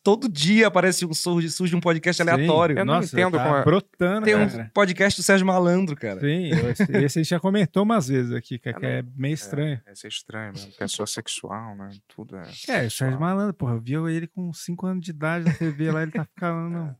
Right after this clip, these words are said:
Speaker 2: umas barbaridades
Speaker 1: Não,
Speaker 2: lá,
Speaker 1: mas
Speaker 2: cara.
Speaker 1: tem podcast de tudo que é, nossa,
Speaker 3: O
Speaker 1: cara.
Speaker 3: que me
Speaker 1: Isso é muito engraçado. Mas faz as sketch, pô, essa é muito legal.
Speaker 3: Porra, boa,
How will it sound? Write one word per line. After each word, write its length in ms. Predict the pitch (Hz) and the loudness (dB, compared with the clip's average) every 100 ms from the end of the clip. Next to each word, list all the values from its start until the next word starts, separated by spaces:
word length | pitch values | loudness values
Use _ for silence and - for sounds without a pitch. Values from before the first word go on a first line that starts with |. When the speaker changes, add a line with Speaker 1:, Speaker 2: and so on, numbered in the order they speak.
| _ | _
Speaker 2:
umas 120 | 156 | -10
barbaridades 720 | 151 156 151 156 147 147 156 143 | -2 0 2 0 -2 -4 -2 0
Speaker 1:
Não, 80 | 156 | 2
Speaker 2:
lá, 40 | |
Speaker 1:
mas 140 | 139 | 2
Speaker 2:
cara. 40 | 127 | 2
Speaker 1:
tem 80 | 143 | 0
podcast 520 | 147 127 131 143 147 | 2 2 0 -2 -6
de 60 | |
tudo 240 | - 147 165 | -6 -6 -4
que 140 | 165 | -2
é, 360 | 160 151 131 107 | 0 0 -2 -6
nossa, 420 | 107 127 160 - - | -10 -10 -10 -10 -10
Speaker 3:
O 60 | |
Speaker 1:
cara. 80 | 107 | -12
Speaker 3:
que 140 | - 135 | -8 -8
me 220 | 139 123 | -4 -2
Speaker 1:
Isso 120 | 110 | -2
é 60 | 104 | 0
muito 140 | 127 | -2
engraçado. 260 | 135 139 127 | -2 -2 0
Mas 140 | 151 160 | 0 2
faz 200 | 180 190 | 2 2
as 100 | 180 | -2
sketch, 300 | - 156 - | -2 -2 -2
pô, 120 | - | -2
essa 200 | 123 - | -2 -2
é 60 | 135 | -4
muito 220 | 127 139 | -4 -6
legal. 300 | 165 117 107 | -6 -4 -2
Speaker 3:
Porra, 180 | 107 95 | -2 -2
boa, 220 | 98 113 | -4 -8